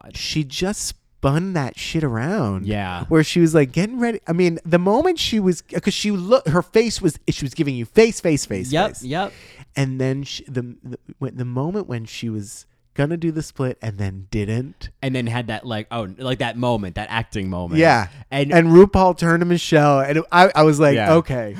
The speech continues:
Speaker 1: When
Speaker 2: <laughs> Uh,
Speaker 1: RuPaul turns to Michelle to laugh, you've won the lip sync.
Speaker 2: Yeah.
Speaker 1: And,
Speaker 2: Oh, yeah.
Speaker 1: and this was, I mean, to, to compare it to,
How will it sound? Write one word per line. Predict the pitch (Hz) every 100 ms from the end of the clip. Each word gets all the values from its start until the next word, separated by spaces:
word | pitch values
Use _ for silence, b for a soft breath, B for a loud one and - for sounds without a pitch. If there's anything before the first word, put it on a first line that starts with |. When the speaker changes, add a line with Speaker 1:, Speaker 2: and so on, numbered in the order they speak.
| 196
Speaker 1:
When | 147 160
Speaker 2:
<laughs> |
Uh, |
Speaker 1:
RuPaul | 180 254 247 233
turns | 208 196 -
to | 196
Michelle | 180 180 147
to | 147
laugh, | 135 131 139 127
you've | 110 107
won | 104 110 117
the | 113
lip | 110 101 -
sync. | 165
Speaker 2:
Yeah. | 160 160 131 - B B
Speaker 1:
And, | -
Speaker 2:
Oh, | 170
yeah. | 143 143
Speaker 1:
and | 185 202 170
this | 269 -
was, | 240 190 156
I | 156
mean, | 170 156 143 123
to, | - 139 - _ _ _ -
to | - 123
compare | - 110 95 - 113 104 101
it | 78 _
to, | - 92 87